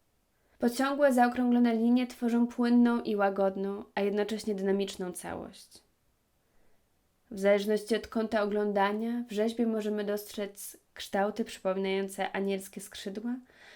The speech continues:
lub syreni ogon. Kompozycja zwieńczona jest dwiema podłużnymi głowami.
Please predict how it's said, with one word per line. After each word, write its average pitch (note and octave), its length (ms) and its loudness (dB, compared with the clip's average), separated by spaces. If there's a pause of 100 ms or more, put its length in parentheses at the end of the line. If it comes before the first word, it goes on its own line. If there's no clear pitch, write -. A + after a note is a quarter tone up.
(140)
lub G#3 220 2
syreni G3 540 0
ogon. F3 440 -8 (1500)
Kompozycja A#3+ 520 2
zwieńczona A#3+ 380 2
jest B3 200 -2
dwiema A#3+ 300 2
podłużnymi F#3+ 540 -2
głowami. E3 520 -8